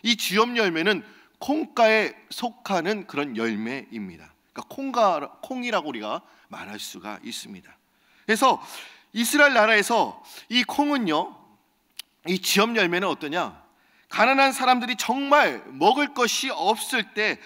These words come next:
마지막에 먹는 식량이 이 지엄 열매라고 합니다. 그래서 이제, 이제, 어, 냄비에다가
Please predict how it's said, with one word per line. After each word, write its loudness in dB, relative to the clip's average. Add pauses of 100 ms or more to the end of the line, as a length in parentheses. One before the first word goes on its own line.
(140)
마지막에 0
먹는 -2
식량이 -4
이 -8
지엄 -6
열매라고 -8 (140)
합니다. -20 (420)
그래서 -4 (480)
이제, -16
이제, -10 (400)
어, -20
냄비에다가 -2